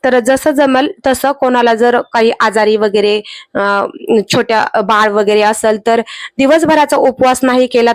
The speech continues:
तरीही चालेल, फक्त कहाणी वाचली तरी चालेल, पूजा नाही ठेवली तरीही चालेल, फक्त देवीला एक फूल वगैरे आणि विडा ठेवून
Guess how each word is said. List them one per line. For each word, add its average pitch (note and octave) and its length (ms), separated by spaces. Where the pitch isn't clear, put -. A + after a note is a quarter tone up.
तरीही A#3+ 260
चालेल, A#3 400
फक्त C4+ 220
कहाणी B3+ 340
वाचली B3 320
तरी A#3+ 240
चालेल, A3 360
पूजा C#4 240
नाही D4 240
ठेवली C4+ 320
तरीही C4 340
चालेल, A#3 340
फक्त C4+ 240
देवीला B3+ 500
एक B3 280
फूल C#4 220
वगैरे A#3 360
आणि A#3+ 300
विडा A#3+ 320
ठेवून A#3+ 400